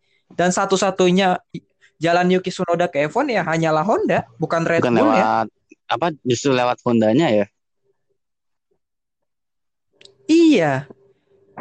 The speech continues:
Speaker 1: Ya, eh, musim ini bagus. Dia tuh bagus banget. Asalkan ya kalau menurut gue mer-, dia harus paling nggak finish posisi empat ke atas. Karena itu buat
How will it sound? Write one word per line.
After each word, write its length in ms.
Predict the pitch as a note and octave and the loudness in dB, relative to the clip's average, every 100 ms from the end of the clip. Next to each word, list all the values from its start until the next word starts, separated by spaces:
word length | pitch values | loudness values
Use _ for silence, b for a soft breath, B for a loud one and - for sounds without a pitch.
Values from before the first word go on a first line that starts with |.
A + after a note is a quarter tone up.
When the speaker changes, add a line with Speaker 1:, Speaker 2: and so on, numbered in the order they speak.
| - | -4
Speaker 1:
Ya, 160 | G#2 - | -4 -4
eh, 160 | - _ - | -10 _ -2
musim 240 | F3+ G#3+ | 0 2
ini 220 | G3+ C#4 F#3 | 0 2 0
bagus. 480 | E3+ F3+ D#3 - | -2 -2 -6 -6
Dia 160 | D3+ D#3 | -2 -2
tuh 160 | E3 G3 | 0 0
bagus 320 | C#3 C#3 - | -2 -2 -4
banget. 640 | A#2+ B2+ E3+ C#3+ - - - _ _ _ _ _ _ _ _ _ _ | -2 0 0 -2 -4 -14 -18 _ _ _ _ _ _ _ _ _ _
Asalkan 480 | D#3 F3 E3+ E3+ A#3 | -6 -2 -2 0 0
ya 80 | F#3 | 0
kalau 160 | D#3+ D#3+ | 0 0
menurut 240 | D#3+ D#3+ | 0 -2
gue 140 | E3 A3+ | 0 0
mer-, 220 | F#3+ - | -2 -2
dia 240 | D#3 G3+ | -2 0
harus 160 | G3+ F#3 | 0 -2
paling 400 | - D#3+ D#3 D#3 | -2 -2 0 0
nggak 100 | G3 | -2
finish 380 | F#3 D#3 F#3 - | -2 -2 -2 -2
posisi 320 | D#3 D#3 F#3+ | -4 -4 -4
empat 280 | E3+ D#3+ D#3+ | -4 -4 -6
ke 80 | C3+ | -4
atas. 480 | C#3+ - E3 - - | -4 -6 -12 -12 -6
Karena 320 | C#3+ D3 F3+ | -6 -2 -4
itu 160 | E3+ F#3 | -4 -2
buat 240 | D3+ | -2